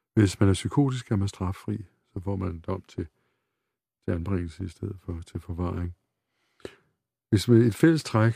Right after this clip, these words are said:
for, øh, drabsmænd, hvis ikke de er psykotiske, det kan de jo være, så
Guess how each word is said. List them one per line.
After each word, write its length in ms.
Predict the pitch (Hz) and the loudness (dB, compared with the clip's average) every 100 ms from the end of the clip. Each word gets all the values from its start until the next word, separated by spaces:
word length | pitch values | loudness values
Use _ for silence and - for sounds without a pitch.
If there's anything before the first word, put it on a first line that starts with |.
| - _ _ _ _ | -4 _ _ _ _
for, 420 | - 92 87 85 | -2 0 0 -2
øh, 120 | 82 78 - _ _ | -4 -8 -12 _ _
drabsmænd, 500 | 98 87 - - 87 | -4 -4 -6 -6 -6
hvis 200 | 92 92 | -6 0
ikke 160 | 110 95 | 0 0
de 60 | |
er 40 | 95 | -6
psykotiske, 600 | 90 - 92 - _ _ _ _ _ _ _ _ | -6 -8 -10 -10 _ _ _ _ _ _ _ _
det 80 | 98 | -4
kan 80 | 90 | -2
de 60 | |
jo 60 | 90 | -4
være, 280 | 85 80 80 | -4 -6 -8
så 160 | - | -8